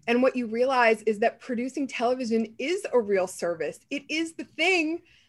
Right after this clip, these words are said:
that people turn to, to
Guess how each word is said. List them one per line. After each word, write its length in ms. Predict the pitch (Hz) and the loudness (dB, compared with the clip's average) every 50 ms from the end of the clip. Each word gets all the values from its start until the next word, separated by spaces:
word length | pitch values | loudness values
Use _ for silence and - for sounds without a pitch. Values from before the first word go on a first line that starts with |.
| _ _ - | _ _ 0
that 260 | 269 285 - - _ - | 0 0 0 -2 _ -10
people 540 | - 277 285 277 - 311 285 277 269 269 - | -8 -8 -8 -4 0 0 2 2 0 -2 -8
turn 380 | - - 247 226 254 302 349 359 | -10 -6 -4 -4 -2 -2 -4 -6
to, 560 | 359 - 233 202 190 185 185 196 208 220 - _ _ _ _ _ _ _ - | -4 2 4 4 4 4 2 2 0 0 -2 _ _ _ _ _ _ _ -12
to 600 | - - 240 226 226 226 226 226 226 226 214 - | -6 -2 0 4 6 6 6 6 6 4 2 -2